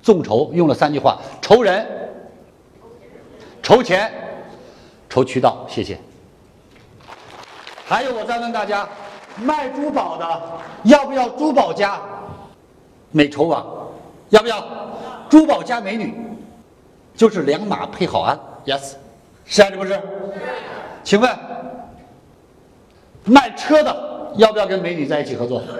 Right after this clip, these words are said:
要不要？卖房的要不要跟美女合作？卖化妆品的要不要跟美女合作？所以你要知道，当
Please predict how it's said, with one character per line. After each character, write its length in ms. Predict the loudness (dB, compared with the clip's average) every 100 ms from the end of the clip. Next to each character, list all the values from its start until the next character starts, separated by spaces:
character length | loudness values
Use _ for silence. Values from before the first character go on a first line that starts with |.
| -14 -16 -20 -20 -18 2
要 140 | 4
不 60 | 4
要？ 140 | -2 -8 -12 -8 -2
卖 280 | 0 0
房 260 | -2 -2 0
的 160 | -2 0
要 100 | -2
不 60 | 0
要 60 | -2
跟 120 | -4
美 80 | -6
女 120 | -2
合 100 | 0
作？ 460 | 0 -4 -8 -12 -12 -6
卖 200 | 2 2
化 200 | 2 -2
妆 160 | 0 -2
品 160 | -2 -4
的 80 |
要 140 | -2 0
不 60 |
要 60 | -2
跟 100 | -4
美 100 | -4
女 100 | -4
合 120 | -2
作？ 400 | -2 -2 -6 -12 -12 -12 -12 -12 -14 -14 -14
所 220 | -2 0
以 100 | 0
你 100 | -2
要 120 | -2
知 140 | -2 -4
道， 120 | -8 -10 -18 2
当 360 | 2 2 -8